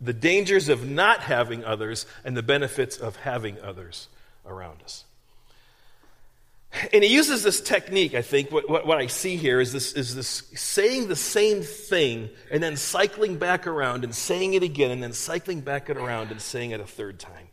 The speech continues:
just to reinforce how dangerous it is.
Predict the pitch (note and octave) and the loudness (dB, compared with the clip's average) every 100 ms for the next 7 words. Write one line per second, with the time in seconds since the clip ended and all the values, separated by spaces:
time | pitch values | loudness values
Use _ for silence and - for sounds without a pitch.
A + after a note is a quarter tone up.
0 | _ _ - - F3+ - - C3+ B2+ D3+ | _ _ -10 -6 -4 -4 -6 -8 -4 -4
1 | A#2 - A#2 G2 F#2+ - G2 G2 F#2+ F2 | -4 -8 -8 -8 -8 -10 -10 -12 -14 -16
2 | E2+ - E2 - - - | -16 -18 -18 -20 -20 -20